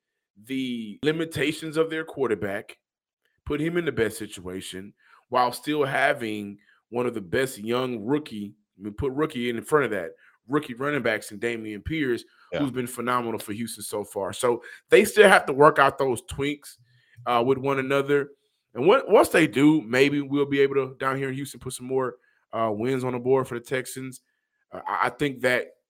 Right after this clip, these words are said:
Speaker 1: Sunday is a perfect opportunity for them to go ahead and get another win.
Speaker 2: Well, I'll tell you right now, Dameon Pierce is fantastic. Obviously, we'll talk about matchups coming up in segment number two,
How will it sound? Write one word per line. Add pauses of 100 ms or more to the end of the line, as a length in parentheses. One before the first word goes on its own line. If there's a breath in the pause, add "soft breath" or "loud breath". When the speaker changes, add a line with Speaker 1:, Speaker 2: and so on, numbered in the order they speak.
(220)
Speaker 1:
Sunday
is
a
perfect (240)
opportunity
for
them
to
go
ahead
and
get
another
win. (960 loud breath)
Speaker 2:
Well,
I'll
tell
you
right
now,
Dameon
Pierce
is
fantastic.
Obviously,
we'll
talk
about
matchups
coming
up
in
segment
number
two,